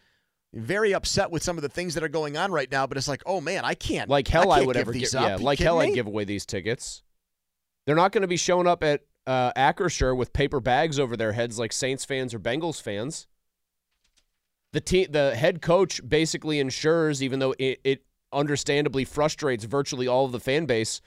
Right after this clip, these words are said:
Speaker 2: almost by his mere presence ensures that you're never gonna have a three or four win season that ac-, or a series of them that actually causes people to maybe mentally tune out. You're always gonna be on the fringes of relevance at bare minimum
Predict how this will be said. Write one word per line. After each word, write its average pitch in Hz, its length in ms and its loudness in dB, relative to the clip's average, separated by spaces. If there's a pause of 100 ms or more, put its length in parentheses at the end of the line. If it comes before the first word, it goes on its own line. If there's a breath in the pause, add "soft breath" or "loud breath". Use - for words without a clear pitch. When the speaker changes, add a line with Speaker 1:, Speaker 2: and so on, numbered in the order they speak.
(320)
Speaker 2:
almost 180 280 4
by 165 160 6
his 147 120 0
mere 151 160 2
presence 165 520 0
ensures 135 460 0
that 139 120 -2
you're 139 80 0
never 131 340 0
gonna 131 200 -2
have 139 260 2
a 120 60 -2
three 139 320 -2
or 135 80 2
four 135 240 0
win 120 240 -2
season 139 420 -4
that 117 160 -4
ac-, 123 280 0
or 127 120 -4
a 110 60 -8
series 175 440 0
of 117 160 -2
them 113 280 -6 (380)
that 143 120 2
actually 139 300 0
causes 156 480 2
people 139 280 -4
to 127 60 -2
maybe 123 320 -2
mentally 123 460 -2
tune 107 280 -6
out. 95 300 -2 (680)
You're 143 140 2
always 156 340 4
gonna 180 160 2
be 180 380 -2
on 151 220 0
the 147 80 2
fringes 165 440 0
of 160 160 -2
relevance 143 520 0
at 120 180 -4
bare 123 220 -2
minimum 127 500 -2